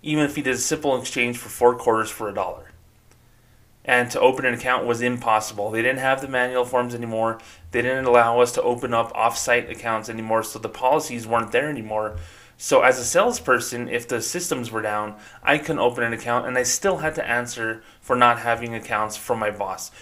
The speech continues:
"James, why couldn't you do, do a better job?" Well,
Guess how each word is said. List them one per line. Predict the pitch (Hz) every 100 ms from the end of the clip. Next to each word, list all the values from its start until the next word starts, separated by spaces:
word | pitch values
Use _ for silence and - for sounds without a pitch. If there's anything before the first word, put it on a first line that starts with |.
| -
"James, | - 131 143 131
why | 131
couldn't | 139 120
you | 139
do, | 120 120
do | 95 123
a | 120
better | 113 113
job?" | 113 104 101 - _ _ _ _ _
Well, | 110 104 98